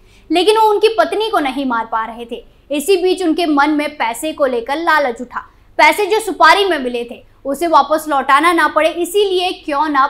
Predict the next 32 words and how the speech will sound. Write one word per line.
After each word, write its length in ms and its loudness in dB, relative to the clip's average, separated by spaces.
पति 340 -4
को 220 -2
ही 200 -6
गोली 380 0
मारकर 520 0
मौत 300 -4
के 80 -4
घाट 280 -6
उतार 260 -6
दिया 200 -10
जाए। 200 -16
इधर 240 0
मामले 360 4
में 160 -2
जानकारी 500 0
देते 280 -4
हुए 120 0
पुलिस 340 -6
ने 60 -6
बताया 340 -2
कि 120 -4
सुपारी 460 -2
किलर 340 0
ने 100 0
ही 160 0
प्रॉपर्टी 540 -2
डीलर 340 -6
तेजपाल 560 -2
की 260 -12
हत्या 300 -4
की 180 -18
है। 160 -20